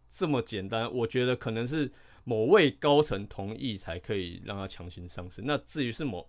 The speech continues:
哪个高层呢，我就不知道了，<laughs> 这个只是我大胆猜测啦。好，那我也该下个总结了，就是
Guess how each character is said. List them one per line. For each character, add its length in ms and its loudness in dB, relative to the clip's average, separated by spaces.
哪 240 -6
个 140 -10
高 220 0
层 180 -6
呢， 120 -10
我 120 -10
就 120 -4
不 120 -6
知 180 -6
道 240 6
了， 320 -6
<laughs> 260 -20
这 100 -2
个 100 6
只 160 0
是 800 0
我 120 -6
大 180 4
胆 140 -4
猜 220 -2
测 260 2
啦。 200 -4
好， 300 0
那 240 4
我 140 10
也 40 4
该 140 2
下 160 2
个 60 2
总 260 -6
结 300 -6
了， 80 -4
就 140 -6
是 320 -6